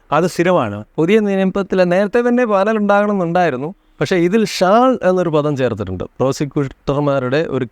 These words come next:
Speaker 2: കേഡർ ഉണ്ടെങ്കിൽ ആ കേഡറിൽ നിന്ന്, അത് ഷാൾ എന്നൊരു പദവി, അതായത് അതിൽ നിന്നല്ലാതെ നിയമനം പറ്റില്ല.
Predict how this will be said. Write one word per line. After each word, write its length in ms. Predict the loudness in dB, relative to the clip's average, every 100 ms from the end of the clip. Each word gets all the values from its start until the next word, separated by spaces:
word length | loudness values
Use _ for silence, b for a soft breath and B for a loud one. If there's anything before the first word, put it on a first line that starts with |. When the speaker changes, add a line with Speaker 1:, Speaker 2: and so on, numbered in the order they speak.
| -4
Speaker 2:
കേഡർ 340 | -2 0 0
ഉണ്ടെങ്കിൽ 560 | 0 0 0 0 -2 -4 -10 _ _ -6
ആ 260 | -2 -2 -4 _ _ -2
കേഡറിൽ 420 | 0 2 0 0
നിന്ന്, 380 | 0 0 0 -2
അത് 320 | -2 -4 -6
ഷാൾ 420 | -4 -2 0 2
എന്നൊരു 200 | 2 0
പദവി, 340 | 0 0 0 0
അതായത് 240 | 0 0
അതിൽ 260 | 0 0 0
നിന്നല്ലാതെ 600 | 2 0 2 2 2 2
നിയമനം 440 | 0 0 0 0
പറ്റില്ല. 400 | -4 -2 -4 -4